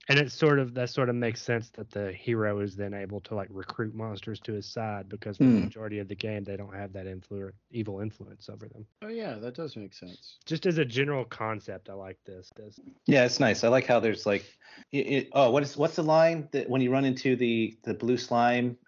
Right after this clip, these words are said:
Speaker 2: in some of the games, or is, uh, "I'm really a good slime."
Speaker 1: Yeah.
Speaker 2: Or "good
Speaker 1: <laughs>
Speaker 2: slime."
Speaker 3: Very
Speaker 2: They, uh,
Speaker 3: cute.
Speaker 2: they reference it in, like, uh, I've seen it referenced in several, uh, anime
Speaker 1: Mm-hmm.
Speaker 2: as well,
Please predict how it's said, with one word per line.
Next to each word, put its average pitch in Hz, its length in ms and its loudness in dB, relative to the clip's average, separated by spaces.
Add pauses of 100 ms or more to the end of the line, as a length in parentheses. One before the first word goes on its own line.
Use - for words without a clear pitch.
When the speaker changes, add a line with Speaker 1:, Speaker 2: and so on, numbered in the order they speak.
Speaker 2:
in 113 180 0
some 113 180 0
of 110 60 4
the 107 60 0
games, 113 360 2
or 110 60 0
is, 104 200 -6 (240)
uh, 135 340 2 (220)
"I'm 156 140 4
really 185 240 6
a 156 60 6
good 196 240 2
slime." 113 640 2
Speaker 1:
Yeah. 123 340 0 (340)
Speaker 2:
Or 135 160 0
"good 185 340 0
Speaker 1:
<laughs> - 20 -6
Speaker 2:
slime." 127 440 0 (160)
Speaker 3:
Very 117 260 4
Speaker 2:
They, - 20 6
uh, 110 120 6
Speaker 3:
cute. 113 60 -4
Speaker 2:
they 123 80 4
reference 139 420 4
it 117 160 4
in, 113 180 -2
like, 104 260 0
uh, 101 160 4
I've 104 100 0
seen 135 140 2
it 110 80 0
referenced 117 460 0
in 92 240 -6 (220)
several, 104 560 0
uh, 87 300 4
anime 104 280 2
Speaker 1:
Mm-hmm. 90 140 -4
Speaker 2:
as 82 180 -8
well, 92 340 2